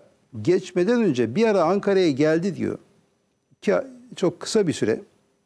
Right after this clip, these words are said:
Ankara'ya geldi. Ben de sevindim diyor. Asıl gelişi değil,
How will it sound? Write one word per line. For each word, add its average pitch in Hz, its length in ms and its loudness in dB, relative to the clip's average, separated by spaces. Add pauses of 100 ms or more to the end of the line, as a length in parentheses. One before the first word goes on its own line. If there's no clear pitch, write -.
(180)
Ankara'ya 214 460 2
geldi. 107 380 -2 (480)
Ben 185 140 0
de 220 80 0
sevindim 226 540 0
diyor. 104 200 0 (1200)
Asıl 123 280 -2
gelişi 127 360 0
değil, 104 200 -2